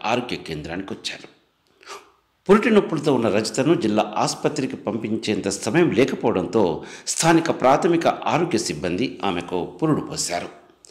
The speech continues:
రజిత మగబిడ్డకు జన్మనిచ్చింది. తల్లి, బిడ్డ ఇద్దరు ఆరోగ్యంగా ఉన్నారని మండల వైద్యాధికారి డాక్టర్ ధర్మనాయక్ వెల్లడించారు. ఆ తర్వాత మెరుగైన వైద్యం కోసం జిల్లా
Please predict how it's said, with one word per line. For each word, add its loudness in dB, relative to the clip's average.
రజిత 0
మగబిడ్డకు 0
జన్మనిచ్చింది. -4
తల్లి, 6
బిడ్డ 0
ఇద్దరు 0
ఆరోగ్యంగా 2
ఉన్నారని 4
మండల 2
వైద్యాధికారి 0
డాక్టర్ -4
ధర్మనాయక్ -2
వెల్లడించారు. -2
ఆ 10
తర్వాత 4
మెరుగైన 4
వైద్యం -2
కోసం -6
జిల్లా -2